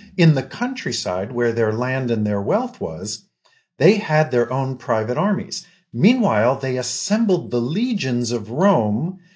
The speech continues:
together at the center. And this force that they pulled together jointly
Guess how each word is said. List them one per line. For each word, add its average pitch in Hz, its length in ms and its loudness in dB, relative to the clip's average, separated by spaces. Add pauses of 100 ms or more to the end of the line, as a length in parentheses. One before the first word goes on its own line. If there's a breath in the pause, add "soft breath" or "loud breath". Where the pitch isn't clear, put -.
(160 loud breath)
together 147 800 2
at 113 160 -10
the - 80 -8
center. - 640 -2 (1080)
And 131 540 2 (480)
this 190 320 2
force - 640 -4
that 135 220 -6
they 135 120 -2
pulled 190 440 2
together 143 420 0
jointly 180 800 -6